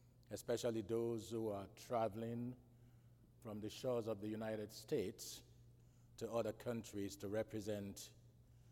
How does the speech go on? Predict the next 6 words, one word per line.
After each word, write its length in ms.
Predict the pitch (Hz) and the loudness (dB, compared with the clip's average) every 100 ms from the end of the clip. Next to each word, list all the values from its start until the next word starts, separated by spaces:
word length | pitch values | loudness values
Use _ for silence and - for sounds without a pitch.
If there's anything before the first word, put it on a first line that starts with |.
| - | -12
our 160 | 107 101 113 | -4 -4 0
armed 260 | 110 110 | 2 0
forces, 920 | - 113 107 - 107 104 104 - - - - - - - - - - | 0 0 0 -2 -4 -4 -6 -12 -16 -18 -20 -20 -20 -20 -20 -20 -4
represent 600 | 113 - 113 104 107 104 - - - | 0 0 -2 -2 -2 -4 -10 -18 -10
the 80 | 104 | -10
flag. 420 | - 117 98 90 | -4 0 0 -2